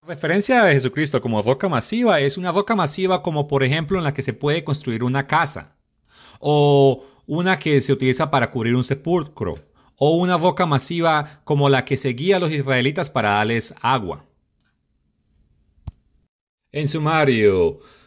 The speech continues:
la roca grande es Cristo, la piedra pequeña es Pedro. Mateo dieciséis dieciocho, Jesucristo se refería a sí mismo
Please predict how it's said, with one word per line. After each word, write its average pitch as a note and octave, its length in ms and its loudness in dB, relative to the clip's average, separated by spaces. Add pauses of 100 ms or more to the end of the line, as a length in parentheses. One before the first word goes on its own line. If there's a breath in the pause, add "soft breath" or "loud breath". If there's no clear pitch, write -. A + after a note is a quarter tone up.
(160 soft breath)
la A#2 160 -4
roca F3 360 -2
grande D3 400 2
es G#2+ 140 0
Cristo, A2 380 -4
la D#2 180 -10
piedra A2+ 260 0
pequeña A#2 540 -2
es F2 140 -8
Pedro. D#2+ 480 -2
Mateo B2+ 480 2
dieciséis C3+ 560 0
dieciocho, C#3+ 500 -2
Jesucristo A#2+ 480 -6
se A#2 140 -6
refería G2+ 520 -4
a F#2 60 -6
sí A2+ 220 -6
mismo F2+ 640 -6